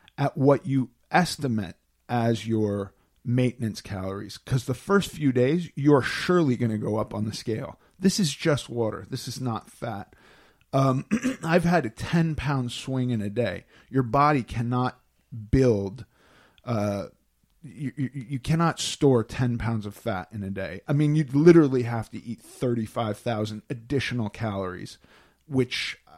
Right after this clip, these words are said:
I've never heard of anybody doing. That's, that's a lot of food. And I think your body would just stop processing at a certain point. You would just have diarrhea.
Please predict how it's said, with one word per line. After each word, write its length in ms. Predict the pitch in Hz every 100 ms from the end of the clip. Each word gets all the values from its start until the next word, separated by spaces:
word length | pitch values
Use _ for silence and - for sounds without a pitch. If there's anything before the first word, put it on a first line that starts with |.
| 78 107
I've 220 | - 98 127
never 220 | 120 104
heard 200 | 107 110
of 80 | 101
anybody 460 | 104 131 107 98
doing. 240 | 92 95 92
That's, 320 | 95 110 - -
that's 240 | 165 -
a 80 | 110
lot 460 | 107 139 139 113
of 80 | 110
food. 400 | - 110 90 95 - - - _
And 220 | 180 170 165
I 80 |
think 260 | 139 160 135
your 80 | 117
body 260 | 123 120
would 140 | 113 107
just 220 | 120 -
stop 520 | - - 123 117 98
processing 680 | - 123 123 120 107 - 101
at 80 | 98
a 80 | 98
certain 340 | - 101 -
point. 300 | 95 113 98
You 140 | 107 107
would 100 | 90
just 240 | 104 -
have 180 | 104 92
diarrhea. 580 | 104 98 95 98 104 76